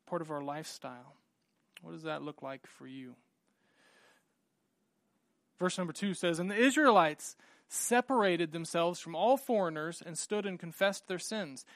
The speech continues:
and the iniquities," or the sins, "of their fathers." The second thing we see is that confession demands responsibility. It demands responsibility. Someone's gotta be held accountable. In a day and age, in a society where no one wants to be to blame, everyone wants to be a victim,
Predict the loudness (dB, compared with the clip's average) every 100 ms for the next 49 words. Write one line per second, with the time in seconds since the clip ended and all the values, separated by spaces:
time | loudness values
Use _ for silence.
0 | -6 -4 -2 0 0 0 -2 -4 -8 -12
1 | -12 -10 -10 -12 -12 -12 -14 -20 -20 -4
2 | 0 0 0 0 2 2 2 2 0 -6
3 | 0 2 2 0 0 0 0 -2 -4 _
4 | -6 4 4 4 -4 -6 -2 4 4 4
5 | -2 -4 -8 -14 _ -4 0 2 2 2
6 | -2 -4 -8 -2 -2 -2 -4 -2 -2 -8
7 | _ _ _ -4 -2 2 4 2 0 -4
8 | -4 -4 -4 -2 -2 -2 4 6 8 6
9 | 6 6 6 6 2 4 6 6 4 -8
10 | -8 -8 -2 0 0 -4 -6 -4 -2 4
11 | 6 8 6 4 0 -4 -6 2 4 4
12 | 2 0 0 4 4 6 4 2 0 -2
13 | -6 -4 -4 -6 -2 0 0 -2 -2 2
14 | 2 2 0 -2 -2 -4 -4 -4 -4 0
15 | -2 0 -4 -4